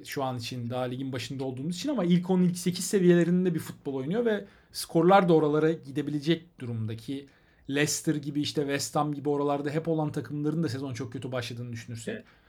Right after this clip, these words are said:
Speaker 1: ha, Deniz Undav o seviyelerde biraz yetersiz kalabilir.
Speaker 2: Öyle, öyle. Ya zaten geliş sebeplerinden biri herhalde hani takımın sahibinin diğer takımında inanılmaz oynaması falan olduğunu düşünüyorum ben. Yoksa hani direkt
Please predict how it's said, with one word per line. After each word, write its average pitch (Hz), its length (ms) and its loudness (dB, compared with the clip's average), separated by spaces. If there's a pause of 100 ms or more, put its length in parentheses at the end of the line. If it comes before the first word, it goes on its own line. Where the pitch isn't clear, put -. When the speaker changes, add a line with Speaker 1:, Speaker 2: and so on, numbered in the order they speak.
(140)
Speaker 1:
ha, 135 120 -10
Deniz 160 220 4
Undav 180 280 8
o 175 100 10
seviyelerde 160 580 4
biraz 151 200 2
yetersiz 135 380 -4
kalabilir. 120 360 -8
Speaker 2:
Öyle, 135 180 -4
öyle. 127 220 -6
Ya 143 120 2
zaten 220 360 4 (240)
geliş 196 300 2
sebeplerinden 196 720 0
biri 196 120 2
herhalde 175 480 2 (420)
hani 139 260 -8 (380)
takımın 139 300 -4
sahibinin 135 640 4
diğer 131 280 4
takımında 127 720 0
inanılmaz 131 560 0
oynaması 127 460 -2
falan 135 240 0
olduğunu 131 320 -4
düşünüyorum 131 440 -2
ben. 107 60 -2
Yoksa 113 280 -2
hani 117 200 -4
direkt 123 240 -2